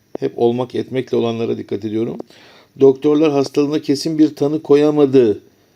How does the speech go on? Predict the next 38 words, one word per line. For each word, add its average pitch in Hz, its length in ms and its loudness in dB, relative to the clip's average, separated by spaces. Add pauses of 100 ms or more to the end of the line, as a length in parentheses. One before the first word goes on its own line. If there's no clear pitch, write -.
(220)
Bakın 110 240 -12
mesela 113 320 -2
burada 117 280 -2
olmak, 117 420 -4
etmek, 120 460 -6 (400)
kılmak, 123 420 -2
eylemekle 127 520 0
ilgili 123 280 -4
bir 120 60 -4
şey 123 220 -4
değil. 113 240 -6 (520)
Adam 143 400 0
bizi 143 180 -2
soru 151 240 0
sorup 139 280 -2
pişman 151 440 -6
etti. 131 360 -4
Evet, 127 160 4 (220)
bu 143 260 -4
A, 139 320 2
B, 135 220 4
C 139 260 2
ve 135 100 2
E'dekiler 127 560 -2
olmak, 139 480 -2
etmekle 135 460 -2
oluşan 143 400 -4
birleşik 131 360 -2
eylemlerdir. 120 640 -2 (420)
Tanı 180 260 2
koymak 139 540 0
diye 120 240 2
böyle 123 160 0
insanın 131 340 -4
aklına 131 300 -4
öyle 131 160 2
geliyor 120 340 0
ama, 147 300 -4